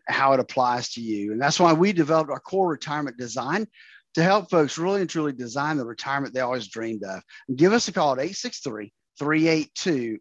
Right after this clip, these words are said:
zero zero three seven to schedule your core retirement design visit. And then catch us this weekend for the Statler Financial Radio Show,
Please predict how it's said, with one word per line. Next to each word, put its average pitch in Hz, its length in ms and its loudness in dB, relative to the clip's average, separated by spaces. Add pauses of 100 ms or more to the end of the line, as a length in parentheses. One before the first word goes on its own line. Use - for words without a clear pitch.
(120)
zero 135 340 0
zero 127 360 0
three 120 180 -10
seven 139 320 -2
to 113 60 -8
schedule 117 360 -6
your 110 140 -8
core 165 400 0
retirement 135 420 -2
design 113 380 -6
visit. 165 300 0 (640)
And 170 60 6
then 190 80 8
catch 208 240 2
us 208 100 0
this 214 200 0
weekend 214 340 0
for 147 80 -4
the 143 60 -2
Statler 175 360 -4
Financial 165 380 -2
Radio 120 340 -4
Show, 110 300 -4